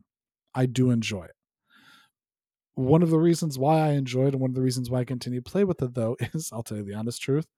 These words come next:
because it's exhausting. I will enjoy pulling this out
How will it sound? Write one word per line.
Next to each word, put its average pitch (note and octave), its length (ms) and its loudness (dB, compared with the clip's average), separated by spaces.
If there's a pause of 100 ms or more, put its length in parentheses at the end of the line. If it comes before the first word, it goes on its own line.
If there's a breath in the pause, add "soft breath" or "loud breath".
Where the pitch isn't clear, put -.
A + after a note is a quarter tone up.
(260)
because D#3+ 460 0
it's A2 160 -10
exhausting. C3 560 -4 (640 soft breath)
I B2 80 2
will C3 200 4
enjoy C3 360 4
pulling D#3 460 4
this F3 200 0
out B2+ 240 -2